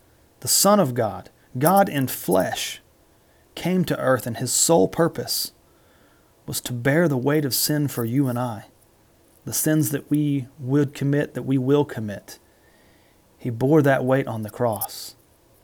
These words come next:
God is a just God, and so sin had to be punished. But God is a loving God,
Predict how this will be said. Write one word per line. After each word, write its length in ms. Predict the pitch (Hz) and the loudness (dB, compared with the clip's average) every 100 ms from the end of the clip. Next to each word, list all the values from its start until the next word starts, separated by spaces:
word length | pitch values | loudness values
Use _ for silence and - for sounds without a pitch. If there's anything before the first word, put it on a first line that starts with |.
| _ _ _ _ _ _ _ _ - | _ _ _ _ _ _ _ _ -4
God 220 | 127 147 | 2 2
is 100 | 127 | 2
a 80 | 120 | -2
just 400 | 117 139 - - | 2 2 0 -2
God, 280 | 127 113 110 | 0 0 -2
and 100 | 104 | -4
so 140 | 120 | -4
sin 380 | - - 147 147 | -2 0 0 0
had 340 | - 131 135 | 0 0 0
to 60 | 131 | -2
be 140 | 120 | -4
punished. 600 | 120 117 110 101 - - - _ _ _ _ _ _ - - | -4 -4 -4 -4 -10 -16 -20 _ _ _ _ _ _ -20 -14
But 140 | 113 | -4
God 200 | 127 135 | 0 0
is 100 | 123 | 0
a 60 | 117 | -2
loving 440 | 113 135 131 110 | 4 2 2 -4
God, 340 | 104 95 92 | -8 -10 -12